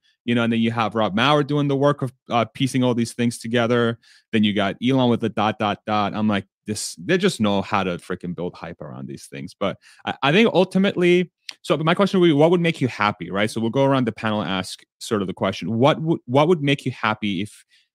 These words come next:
uh, as a Tesla investor, if you saw this at, or these things at the meeting? And for me, what would make me really happy is, uh, an understanding of,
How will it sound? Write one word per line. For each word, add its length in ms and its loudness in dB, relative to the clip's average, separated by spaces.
uh, 300 -4
as 140 2
a 60 2
Tesla 320 -2
investor, 500 -4
if 160 -8
you 60 -4
saw 320 0
this 300 -6
at, 200 -6
or 160 2
these 300 -2
things 320 -2
at 160 -8
the 100 -6
meeting? 320 -4
And 80 -6
for 180 -8
me, 380 0
what 160 2
would 100 2
make 260 2
me 100 2
really 260 2
happy 720 -2
is, 480 0
uh, 220 2
an 180 0
understanding 1080 2
of, 500 0